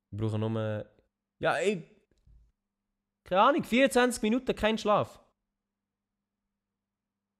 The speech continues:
So viel. Also ich bin vierzig Minuten awake, laut der, äh, Apple Watch.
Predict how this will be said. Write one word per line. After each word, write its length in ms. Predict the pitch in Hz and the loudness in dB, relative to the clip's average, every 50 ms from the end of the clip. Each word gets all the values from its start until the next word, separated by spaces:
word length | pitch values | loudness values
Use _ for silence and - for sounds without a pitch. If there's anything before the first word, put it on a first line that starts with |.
| _ _ _ | _ _ _
So 80 | 156 165 | -8 -6
viel. 260 | 165 180 143 101 90 - _ _ _ _ _ _ _ _ _ _ _ _ _ _ _ _ _ _ _ _ _ _ 92 | -4 -4 -4 -6 -6 -10 _ _ _ _ _ _ _ _ _ _ _ _ _ _ _ _ _ _ _ _ _ _ -8
Also 140 | 101 117 | -6 -4
ich 40 | 143 | -4
bin 100 | 135 120 | -4 -4
vierzig 340 | 104 - 135 139 139 - - | -2 -2 -2 -2 -2 -2 -4
Minuten 280 | 143 135 139 135 - - | -4 -4 -4 -4 -2 -2
awake, 540 | 127 117 98 90 85 85 80 - - - _ _ _ | -2 0 0 0 -2 -2 -4 -8 -14 -20 _ _ _
laut 240 | - 101 104 101 - | -10 -8 -8 -8 -6
der, 140 | 104 101 92 | -6 -4 -2
äh, 360 | 92 92 90 92 90 90 - _ _ _ _ _ _ _ - | 0 0 0 -2 -2 -6 -10 _ _ _ _ _ _ _ -10
Apple 240 | 90 92 - - 87 | -8 -8 -8 -8 -8
Watch. 320 | 85 85 82 - - - | -8 -8 -8 -10 -14 -18